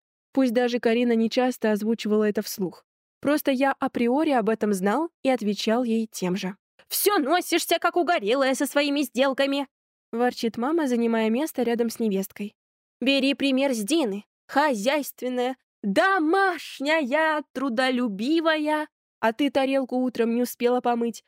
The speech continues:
Так спешила на работу!» «Прекрати», прошу ее спокойным, но твердым голосом.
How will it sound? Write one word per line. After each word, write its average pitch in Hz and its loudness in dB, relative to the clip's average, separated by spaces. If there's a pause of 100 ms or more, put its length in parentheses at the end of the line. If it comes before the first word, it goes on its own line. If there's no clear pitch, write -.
(200)
Так 269 0
спешила 233 0
на 220 2
работу!» 220 0 (480)
«Прекрати», 226 -2 (280)
прошу 214 0
ее 214 0
спокойным, 269 0
но 247 2
твердым 202 0
голосом. 196 -2